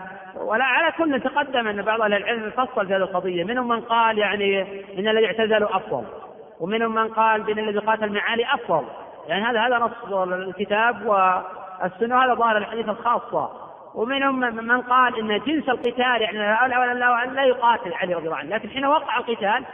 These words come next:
يجب مناصرته رضي الله عنه. ويبقى أن الإخوان تتكرر أسئلتهم على التفريق بين النوع والعين.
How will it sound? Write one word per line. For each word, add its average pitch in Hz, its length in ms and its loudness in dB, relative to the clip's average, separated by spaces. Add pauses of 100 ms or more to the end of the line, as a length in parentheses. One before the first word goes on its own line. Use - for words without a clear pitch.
(140)
يجب 240 300 0
مناصرته 185 920 2
رضي 180 180 0
الله 170 460 0 (400)
عنه. 123 180 -12 (1900)
ويبقى 254 460 0
أن 220 80 4
الإخوان 226 340 -2
تتكرر 226 420 0
أسئلتهم 196 440 -2
على 170 200 -2
التفريق 180 440 -6
بين 170 120 -2
النوع 170 280 -4
والعين. 160 420 0